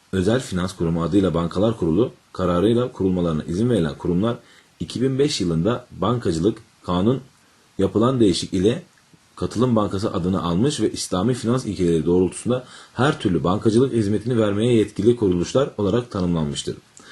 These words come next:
Ayrıca yaşanan son gl-, global kriz sonrasında İslami finansın tüm dünyada artan paralel olarak ülkemizde de bu yönde çalışmalar yoğunlaşmıştır.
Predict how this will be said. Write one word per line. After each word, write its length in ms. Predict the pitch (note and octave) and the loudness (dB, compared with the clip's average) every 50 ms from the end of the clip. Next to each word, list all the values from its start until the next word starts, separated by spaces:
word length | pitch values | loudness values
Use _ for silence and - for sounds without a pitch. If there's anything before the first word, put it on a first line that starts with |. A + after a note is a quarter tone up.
| - - - - - _ _ - | -20 -20 -20 -20 -20 _ _ -2
Ayrıca 480 | A#2+ B2+ E3 E3 C#3+ A2+ G#2+ A#2 C3 - - _ _ _ _ _ _ _ _ _ - | 2 2 4 4 4 4 4 4 2 0 -6 _ _ _ _ _ _ _ _ _ 2
yaşanan 360 | G2 G2 F#2+ A#2+ B2 C#3 C#3+ | 2 2 4 4 2 2 0
son 240 | C#3 - - C#3+ D#3 | 0 0 0 0 0
gl-, 240 | C3 A#2 A#2+ A#2+ A#2+ - | 4 4 4 2 2 0
global 480 | G2 F#2 G2 G#2 A2+ A2+ B2+ C#3 C#3+ C3+ | -4 2 6 6 8 8 8 6 4 2
kriz 340 | - - A#2 B2+ D3 C#3 - | 0 2 4 4 4 2 0
sonrasında 560 | - G#2 F#2+ F2 E2+ D#2 - E2+ G2 C3 - - | 0 0 2 2 0 0 0 -2 -2 -2 -2 -4
İslami 400 | G#2 - - - A2 A2+ C3+ C#3+ | -6 -8 -2 0 2 2 2 0
finansın 500 | A#2 A2+ G#2 F#2 E2+ E2 - G#2+ A#2+ C3+ - - - - - _ _ _ | 0 0 0 0 0 -2 -2 -4 -4 -4 -6 -14 -20 -20 -20 _ _ _
tüm 200 | - F3 E3+ D#3 | -2 0 0 2
dünyada 400 | C#3+ B2+ G#2 F2+ E2 D#2+ D#2 D#2 | 2 2 2 2 2 2 2 2
artan 380 | D#2 F2 E2 - - B2+ C#3 D#3+ D#3 - _ _ _ _ _ _ _ _ _ _ | 0 0 -2 0 0 -2 -2 -2 -6 -16 _ _ _ _ _ _ _ _ _ _
paralel 360 | - G2 G#2+ A#2 B2 C#3 C#3 | -2 2 4 4 4 4 4
olarak 360 | - A2 G2+ F2+ D#2 D2 - | 2 2 2 2 0 0 -2
ülkemizde 480 | E2 F#2 F2 - G#2+ A#2 A2+ A2+ C3+ B2 | -2 -4 -2 0 2 2 4 4 4 4
de 200 | C3 D3+ E3+ E3 _ _ _ _ - | 4 2 0 -4 _ _ _ _ 2
bu 120 | C3+ D3+ | 4 6
yönde 240 | C#3+ A2+ F2+ D#2 - | 6 6 4 0 -2
çalışmalar 520 | - G#2+ B2 A#2 G2 G2 F#2+ A#2 C#3 C#3+ | 2 2 2 2 2 0 -2 0 2 4
yoğunlaşmıştır. 800 | B2+ A#2 A2+ A2+ A2 A2+ G#2+ G2+ - G2 F2 - - - - | 6 6 6 6 4 2 0 -2 -4 -4 -6 -4 -6 -6 -8